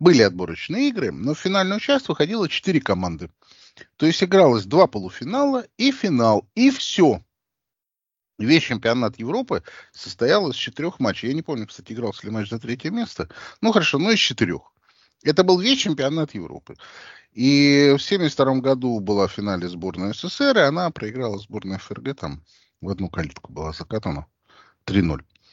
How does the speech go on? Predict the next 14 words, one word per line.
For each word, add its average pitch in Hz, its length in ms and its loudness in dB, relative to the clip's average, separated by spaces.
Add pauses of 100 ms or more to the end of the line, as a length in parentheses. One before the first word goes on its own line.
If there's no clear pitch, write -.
(560)
А 110 260 6
в 107 60 -6
семьдесят 190 280 4
шестом 262 400 -2
году, 110 340 0 (520)
м, 95 680 -8
я 117 440 4
чемпионат 113 640 -4
не 117 80 -2
видел, 127 260 -2
я 107 100 0
смотрел 127 440 -2
уже 101 200 -8
потом, 196 580 -6